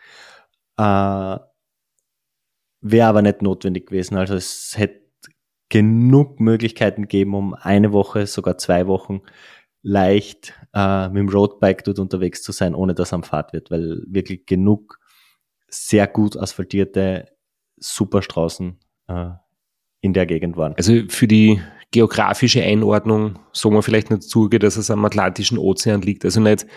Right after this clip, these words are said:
Speaker 2: nicht am Mittelmeer, wo
Speaker 1: <laughs>
Speaker 2: die Küste Marokkos ist, sondern am Atlantik, fast schon so weit unten wie die Kanarischen Inseln.
Speaker 1: Genau. Also, also gehen von Agadir fern auf die Kanaren.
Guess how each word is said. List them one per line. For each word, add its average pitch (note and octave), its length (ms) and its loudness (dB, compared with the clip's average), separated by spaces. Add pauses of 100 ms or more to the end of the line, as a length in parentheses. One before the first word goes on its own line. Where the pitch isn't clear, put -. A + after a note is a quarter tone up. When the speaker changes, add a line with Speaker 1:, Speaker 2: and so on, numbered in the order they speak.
(680)
Speaker 2:
nicht A2 340 0 (420)
am A#2 220 0
Mittelmeer, C3+ 760 2 (340)
wo A2 460 2 (220)
Speaker 1:
<laughs> - 280 -12
Speaker 2:
die A2+ 300 2
Küste C3 320 0
Marokkos A#2 460 2
ist, A2+ 180 0
sondern G#2+ 320 2 (720)
am G#2 200 0
Atlantik, G#2+ 1000 0
fast - 580 -2
schon A#2+ 380 2
so - 180 2
weit G#2 180 4
unten A2+ 360 0
wie G#2+ 80 0
die G#2+ 100 0
Kanarischen G#2 480 -2
Inseln. G2+ 460 -6 (480)
Speaker 1:
Genau. F2+ 520 -2
Also, G2+ 200 -8
also G#2 160 -4
gehen A2 180 2
von B2+ 200 0
Agadir G#2 440 -4
fern G#2+ 500 0
auf - 180 -8
die A2+ 100 -10
Kanaren. G#2 480 -4